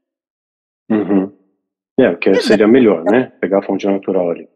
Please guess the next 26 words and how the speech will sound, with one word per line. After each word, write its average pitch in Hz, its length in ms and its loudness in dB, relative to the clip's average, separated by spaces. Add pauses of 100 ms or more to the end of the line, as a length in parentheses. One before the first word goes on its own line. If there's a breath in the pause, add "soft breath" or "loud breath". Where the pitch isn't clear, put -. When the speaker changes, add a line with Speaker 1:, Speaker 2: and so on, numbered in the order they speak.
(500 soft breath)
Speaker 2:
É, 208 420 -4
e 175 120 -8
assim, 180 320 -10
é - 20 -10
fazer 175 380 -4
do 185 100 -6
seu 202 180 -2
remédio 180 440 -2
seu 214 140 -2
alimento, 240 560 -2
do 330 100 -2
seu 339 180 -2
alimento 302 420 0
seu 339 180 -2
remédio. 254 720 -4
Então, 202 280 -2
quem 247 240 -2
come 202 300 0
Speaker 1:
É 190 40 6
o 190 60 -2
que 202 60 2
era 247 140 4
Speaker 2:
bem - 100 2
Speaker 1:
assim 294 180 6
antes, 262 380 4
né? 196 260 0